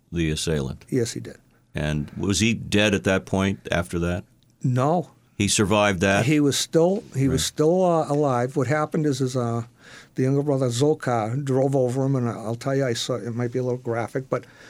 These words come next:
Speaker 2: I saw the front wheels go over him. Like I said, I was just dropping myself
Speaker 1: Mm.
Speaker 2: back, but my head was up watching.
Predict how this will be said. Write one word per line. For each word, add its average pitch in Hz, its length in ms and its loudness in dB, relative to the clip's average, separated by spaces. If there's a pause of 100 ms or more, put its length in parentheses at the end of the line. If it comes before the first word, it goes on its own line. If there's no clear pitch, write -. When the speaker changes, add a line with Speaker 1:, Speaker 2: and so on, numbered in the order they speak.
(160)
Speaker 2:
I 127 60 0
saw 131 240 0
the 123 80 0
front 147 340 0
wheels 170 320 4
go 151 300 4
over 151 180 2
him. 160 140 0 (640)
Like 123 260 -2
I 135 40 2
said, 139 180 0
I - 40 2
was 113 140 -2
just 117 160 -4
dropping 143 320 0
myself 143 300 2
Speaker 1:
Mm. 117 80 4
Speaker 2:
back, 147 240 2
but 135 120 0
my 135 140 0
head 156 240 2
was 147 160 2
up 139 180 2
watching. 156 520 2